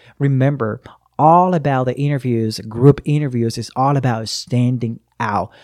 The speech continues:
You gotta make sure that you become visible, that you stand out in the interview,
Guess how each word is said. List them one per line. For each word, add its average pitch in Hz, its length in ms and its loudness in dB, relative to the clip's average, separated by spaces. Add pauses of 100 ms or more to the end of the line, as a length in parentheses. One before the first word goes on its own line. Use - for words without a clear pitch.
(160)
You 123 160 -2
gotta 139 240 2
make 165 160 -2
sure 139 160 -4
that 113 120 -6
you 120 100 -6
become 143 460 -6
visible, 160 760 0 (220)
that 113 180 -10
you 117 160 -10
stand 135 540 0
out 151 200 2
in 143 100 -2
the 127 100 -2
interview, 143 540 0